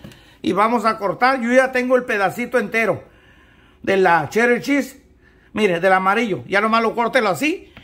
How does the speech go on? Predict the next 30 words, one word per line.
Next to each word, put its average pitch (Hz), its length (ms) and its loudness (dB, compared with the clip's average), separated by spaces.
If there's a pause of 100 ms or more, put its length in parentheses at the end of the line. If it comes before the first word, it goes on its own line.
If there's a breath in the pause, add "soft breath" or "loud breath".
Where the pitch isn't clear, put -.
(240 loud breath)
Yo - 100 -2
ya 226 120 6
tengo 233 240 -2
el 226 100 -2
pedacito, 190 500 0
porque 190 200 -4
esto 226 200 0
viene 240 220 0
en 240 80 0
pedacitos 208 520 -2
enteros. 196 400 -2
O 214 140 -4
córtele 247 360 0
usted 233 200 -2
lo 233 120 -2
que 220 100 -4
le 202 60 2
vaya 220 200 2
a 214 60 -6
calcular. 220 360 -2
Esto 226 220 -4
va 226 80 0
a - 20 2
ir 220 60 -2
en 214 80 -6
pedacitos 208 420 -2
así, 185 180 -2
mire. 160 180 -8 (1000 loud breath)
Mire, 139 320 -2
así. 165 380 -4